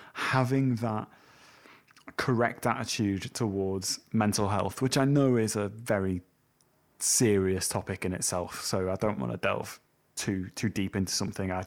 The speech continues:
don't feel all that qualified talking about, but giving yourself that, that little edge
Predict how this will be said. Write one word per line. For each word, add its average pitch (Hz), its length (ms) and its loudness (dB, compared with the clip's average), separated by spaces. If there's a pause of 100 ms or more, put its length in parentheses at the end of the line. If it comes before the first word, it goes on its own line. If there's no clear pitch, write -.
don't 95 220 -2
feel 95 200 -2
all 92 220 0
that 95 140 -2
qualified 95 440 -2
talking 95 320 -4
about, 90 320 -2 (640)
but 110 220 0 (400)
giving 123 280 4
yourself 107 480 0
that, 101 240 -4 (1120)
that - 200 4
little 117 280 0
edge - 600 -2